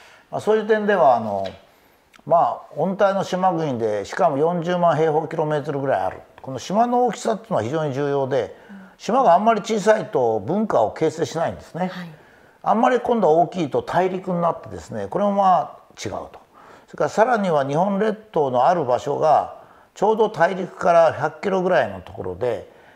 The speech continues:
Speaker 1: えー、まあ、文化とかそういう動植物の交流はあるけれども、独立性もあるっていう、まあ、これが、あの、うんと離れて千キロぐらいになりますとね、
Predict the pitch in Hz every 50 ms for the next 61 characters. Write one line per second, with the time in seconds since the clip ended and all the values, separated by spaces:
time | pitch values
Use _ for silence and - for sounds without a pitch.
0 | - - - _ _ - 127 123 127 147 170 160 127 117 170 214 247 254 226 -
1 | 180 - - 147 123 - 135 127 - 175 190 185 180 180 180 175 165 147 - -
2 | 131 160 196 190 160 202 202 208 202 180 151 - - 139 127 117 - - 165 190
3 | 196 196 202 196 190 196 202 226 233 226 190 - - 196 196 180 160 147 147 170
4 | 214 247 247 202 143 117 - - - - - - - _ _ _ - 131 165 175
5 | 208 240 240 - - 247 262 247 240 233 226 180 123 101 - - - 98 90 87
6 | - - - - - - - - - - - - - - 226 262 254 247 247 247
7 | 240 226 220 220 214 214 240 233 208 226 190 208 233 233 202 196 160 156 143 135
8 | 123 110 - - 202 208 202 247 233 220 214 233 226 175 135 113 107 107 113 110
9 | - - - 90 95 85 -